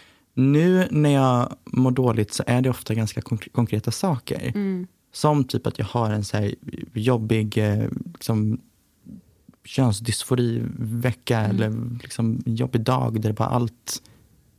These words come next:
Speaker 1: känns långt ifrån, eller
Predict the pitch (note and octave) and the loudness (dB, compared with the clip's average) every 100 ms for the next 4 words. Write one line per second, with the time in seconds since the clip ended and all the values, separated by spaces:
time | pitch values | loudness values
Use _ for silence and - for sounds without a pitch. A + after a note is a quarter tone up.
0 | _ _ _ _ - C3+ A#2+ - - - | _ _ _ _ -2 2 2 -2 -12 -20
1 | _ _ _ _ _ _ - C3+ D3 B2+ | _ _ _ _ _ _ 0 4 4 2
2 | B2+ - D3 C#3 A#2 G#2+ A2+ | -2 0 2 2 2 2 0